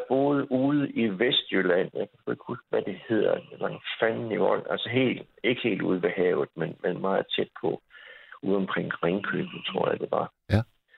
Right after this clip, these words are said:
Speaker 1: Og hun flyttede så, jeg havde ikke kontakt med hende, men så flyttede hun så til Aarhus, og jeg mødte hende helt tilfældigt den dag her.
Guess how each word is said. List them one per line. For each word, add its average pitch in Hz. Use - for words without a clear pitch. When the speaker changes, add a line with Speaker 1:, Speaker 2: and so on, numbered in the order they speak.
Speaker 1:
Og -
hun 143
flyttede 143
så, 131
jeg 113
havde 110
ikke -
kontakt 87
med 95
hende, 85
men 90
så 131
flyttede 139
hun 107
så 123
til -
Aarhus, 92
og 101
jeg 110
mødte 135
hende -
helt 120
tilfældigt -
den 90
dag 101
her. 95